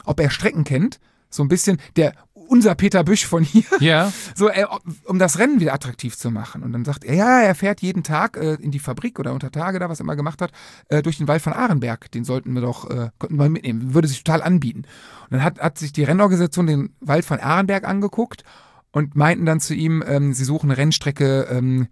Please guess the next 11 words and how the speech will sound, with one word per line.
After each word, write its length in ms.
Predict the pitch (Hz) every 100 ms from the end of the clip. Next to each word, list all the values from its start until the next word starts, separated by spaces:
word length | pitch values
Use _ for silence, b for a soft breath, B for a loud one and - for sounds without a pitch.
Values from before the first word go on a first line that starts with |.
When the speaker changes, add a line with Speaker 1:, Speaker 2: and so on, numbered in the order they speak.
| _ -
Speaker 1:
keine, 520 | 123 127 123 123 113
äh, 320 | 123 120 120
keine 220 | - 123 123
Kra-, 400 | - 127 - 131
keine 200 | 131 127
Krater, 360 | 135 131 127
das 160 | 110 -
wäre 80 | 117
nicht 120 | -
fahrbar. 360 | 120 117 - - _
<laughs> 80 | -